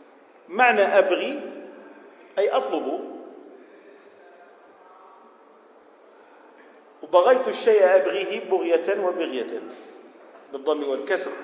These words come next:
وبغا بالقصر وبغاء بالمد مع الضم فيهما. أريد منك أخ خالد أن تقرأ هذا الشرح رقم واحد، الحاشية رقم واحد.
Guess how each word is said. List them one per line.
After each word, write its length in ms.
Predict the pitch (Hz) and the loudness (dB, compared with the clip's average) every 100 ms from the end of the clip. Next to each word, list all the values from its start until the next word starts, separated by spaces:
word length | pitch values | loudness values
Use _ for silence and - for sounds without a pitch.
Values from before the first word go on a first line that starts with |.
| - - - - - - _ | -16 -20 -20 -20 -20 -20 _
وبغا 400 | 147 151 233 185 | -4 0 4 4
بالقصر 560 | 156 180 175 214 - 170 135 - 135 | 4 0 0 0 0 -4 -8 -10 -4
وبغاء 680 | 143 143 147 151 202 170 151 127 - - - | -4 -2 -4 4 4 4 -4 -8 -14 -14 -14
بالمد 540 | 156 175 196 151 120 - - - - - - - - | -8 -4 -4 -4 -12 -14 -20 -20 -20 -20 -20 -20 -10
مع 180 | 143 143 | -2 -2
الضم 360 | 147 175 156 | 2 0 0
فيهما. 560 | 135 139 123 113 101 107 - - - - - - - - - - | -6 -10 -12 -12 -14 -16 -18 -20 -20 -20 -20 -20 -20 -20 -20 -8
أريد 200 | 185 247 | -6 -4
منك 340 | 208 202 202 180 | -6 -6 -6 -2
أخ 300 | 165 - 175 | -2 -2 -2
خالد 240 | 180 - | -2 -2
أن 160 | 175 - | -6 -4
تقرأ 360 | 220 180 160 | -4 2 2
هذا 640 | 151 151 147 151 - - - - - - - - | 2 -2 0 0 -2 -8 -14 -18 -20 -20 -20 -16
الشرح 1120 | 135 131 131 120 101 - - - - 170 165 127 - - - - - 147 | -14 -12 -12 -12 -10 -12 -14 -16 -4 -2 -2 -6 -14 -16 -18 -20 -14 -8
رقم 340 | 151 139 135 | -4 -4 0
واحد، 560 | 151 147 165 214 - - | 0 0 -2 -4 -8 -12
الحاشية 380 | - 156 156 | -8 -8 -6
رقم 320 | 139 139 135 135 | -6 -4 -6 -2
واحد. 320 | 147 135 | -2 -2